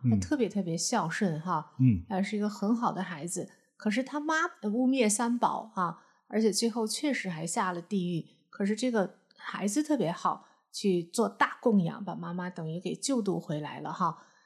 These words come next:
Speaker 2: 这个妈不懂道理，哎，她讲那个孩子怎么那么懂道理，那么好呢？这个又是一个什么因缘，或者有什么寓意吗？
Speaker 1: 我们每个人转世的之前，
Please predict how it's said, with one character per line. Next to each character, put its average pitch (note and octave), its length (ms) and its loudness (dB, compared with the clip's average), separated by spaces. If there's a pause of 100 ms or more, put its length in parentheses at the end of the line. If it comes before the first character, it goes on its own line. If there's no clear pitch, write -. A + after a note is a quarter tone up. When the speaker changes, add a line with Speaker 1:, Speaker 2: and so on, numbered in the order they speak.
(440)
Speaker 2:
这 D4+ 80 2
个 F4 80 4
妈 E4+ 340 0
不 - 120 2
懂 G#3+ 200 2
道 F#3 220 0
理， E3 240 -4 (400)
哎， E4+ 100 2
她 G#4 240 -4
讲 B3 120 6
那 E4 80 4
个 F4+ 80 4
孩 F#3 320 -4
子 G3+ 120 2
怎 E4 120 4
么 G#3 80 6
那 B3 120 4
么 A#4+ 160 4
懂 C4 160 2
道 F#3 220 0
理， F3+ 180 -4
那 C4+ 60 2
么 A4 160 6
好 - 400 0
呢？ F3 300 2 (320)
这 A4 200 6
个 E4 100 8
又 C4 100 10
是 B3 120 -2
一 G#3+ 80 2
个 G#3 140 2
什 G3+ 160 0
么 F3 140 0
因 G#3 260 4
缘， F#3 180 4
或 G#3 140 0
者 G3+ 80 2
有 F#3 100 2
什 - 140 -6
么 F3 140 -2
寓 C4+ 180 2
意 G3+ 260 2
吗？ D#3 260 -4 (1600)
Speaker 1:
我 C3+ 140 12
们 G#3+ 80 12
每 C3 240 12
个 E3 140 10
人 F3 260 10
转 G2 260 8
世 E3 280 6
的 G#2 180 4 (220)
之 F3 120 4
前， G#2+ 460 2